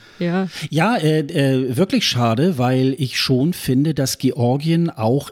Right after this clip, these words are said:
Speaker 2: immer mal wirklich mutige Sachen auch, äh, zum E S C schickt. Und insofern, ähm, ist das, äh, le-, leider so, ja, vertane Chance. Also,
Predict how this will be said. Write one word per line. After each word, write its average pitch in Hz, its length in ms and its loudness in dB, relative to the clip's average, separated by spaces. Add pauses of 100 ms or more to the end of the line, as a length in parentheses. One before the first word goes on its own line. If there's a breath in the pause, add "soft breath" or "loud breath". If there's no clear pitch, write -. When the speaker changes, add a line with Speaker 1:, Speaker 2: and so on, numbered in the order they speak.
Speaker 2:
immer 160 280 2
mal 147 380 0
wirklich 135 400 -2
mutige 160 560 0
Sachen 139 380 -2
auch, 107 400 -4
äh, 113 180 0
zum 123 240 0
E 117 100 0
S 110 200 -2
C 113 200 0
schickt. - 480 -4 (500 loud breath)
Und 135 220 2
insofern, 139 800 0
ähm, 131 400 2
ist 123 300 -6
das, 127 320 -2
äh, 180 240 2
le-, 135 240 -2
leider 127 600 0
so, 160 460 0
ja, 139 240 0
vertane 143 520 0
Chance. 196 600 -2
Also, 113 540 0